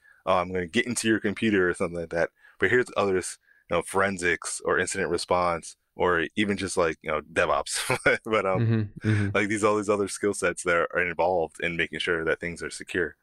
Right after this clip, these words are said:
Speaker 1: So because you hear hacking, you're, you're gonna think penetration testing or something similar to that. But in reality is that everybody has their own role to play. And so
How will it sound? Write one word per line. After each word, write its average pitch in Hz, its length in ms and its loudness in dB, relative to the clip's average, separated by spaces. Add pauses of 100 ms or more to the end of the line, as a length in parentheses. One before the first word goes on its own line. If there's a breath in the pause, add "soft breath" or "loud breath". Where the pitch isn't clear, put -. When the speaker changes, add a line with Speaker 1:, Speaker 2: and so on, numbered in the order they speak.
(200 soft breath)
Speaker 1:
So 92 400 0 (320)
because 104 440 0
you 101 120 -4
hear 90 160 2
hacking, 85 480 0
you're, 82 180 -2
you're 80 80 -2
gonna 87 160 0
think 85 280 -4
penetration 85 500 -2
testing 80 360 -4
or 73 120 -6
something 80 280 -2
similar 87 300 -4
to - 140 -4
that. 78 180 0 (460 soft breath)
But - 160 2 (100)
in 90 160 0
reality 82 720 2
is 85 140 -10
that 80 260 2 (220)
everybody 82 560 0
has 80 260 -2
their 80 180 -4
own 80 160 -4
role 80 180 -10
to - 100 -20
play. 78 220 -6 (340 soft breath)
And 82 120 -6
so 90 260 2